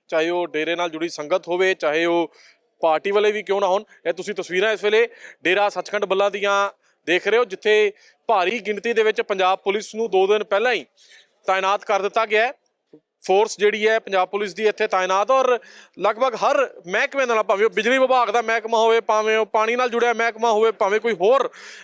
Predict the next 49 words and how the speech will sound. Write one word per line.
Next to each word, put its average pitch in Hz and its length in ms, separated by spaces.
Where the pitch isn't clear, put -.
ਵਿਭਾਗ 202 560
ਹੋਵੇ, 226 300
ਹਰ 240 320
ਵਿਭਾਗ 262 360
ਦੇ 220 140
ਅਧਿਕਾਰੀ 226 420
ਜਿਹੜੇ 208 240
ਨੇ 226 120
ਇਸ 214 160
ਵੇਲੇ 214 200
ਇੱਥੇ 208 360
ਪ੍ਰਧਾਨ 220 260
ਮੰਤਰੀ 226 300
ਮੋਦੀ 226 380
ਦੀ 226 260
ਫੇਰੀ 226 380
ਦੇ 240 100
ਲਈ 220 280
ਤਿਆਰੀਆਂ 208 560
ਕਰ 233 200
ਰਹੇ 233 220
ਨੇ। 247 180
ਇਹ 185 60
ਤੁਸੀਂ 226 360
ਸਾਰਾ 220 480
ਨਜ਼ਾਰਾ 202 380
ਇਸ 214 140
ਵੇਲੇ 240 180
ਦੇਖ 190 200
ਸਕਦੇ 233 260
ਹੋ। 262 80
ਇੱਕ 214 180
ਫਰਵਰੀ 240 360
ਨੂੰ, 269 160
ਜਿਵੇਂ 214 240
ਕਿ 214 200
ਅਵਿਨਾਸ਼ 196 260
ਚੰਦਰ 208 200
ਹੋਣਾ 214 160
ਨੇ 226 80
ਵੀ 220 60
ਦੱਸਿਆ, 214 260
ਕਿ 214 80
ਬਾਅਦ 196 260
ਦੁਪਹਿਰ 214 400
ਪ੍ਰਧਾਨ 202 220
ਮੰਤਰੀ 208 240
ਮੋਦੀ 202 260
ਇੱਥੇ 214 380